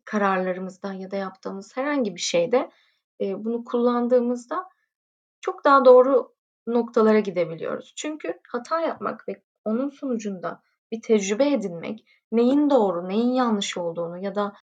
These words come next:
neyin bizi nereye götürdüğünü görmek bize inanılmaz tecrübe kazandırıyor. Aynı zamanda kendimizi de tanımamızı sağlıyor bu süreç. Ve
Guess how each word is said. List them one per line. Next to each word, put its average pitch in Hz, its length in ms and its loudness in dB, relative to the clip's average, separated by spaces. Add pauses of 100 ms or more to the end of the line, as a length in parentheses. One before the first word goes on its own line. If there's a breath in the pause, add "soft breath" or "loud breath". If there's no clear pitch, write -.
neyin 254 380 4
bizi 262 260 0
nereye 240 300 6
götürdüğünü 175 800 -4
görmek 220 600 -2 (160)
bize 277 200 -4
inanılmaz 339 760 -2 (120)
tecrübe 311 400 -2
kazandırıyor. 180 680 -4 (200)
Aynı 320 260 0
zamanda 277 380 0
kendimizi 247 520 -2
de 208 120 -2
tanımamızı 175 540 -12
sağlıyor 190 520 -14
bu 214 60 -18
süreç. - 500 -20
Ve 302 260 -2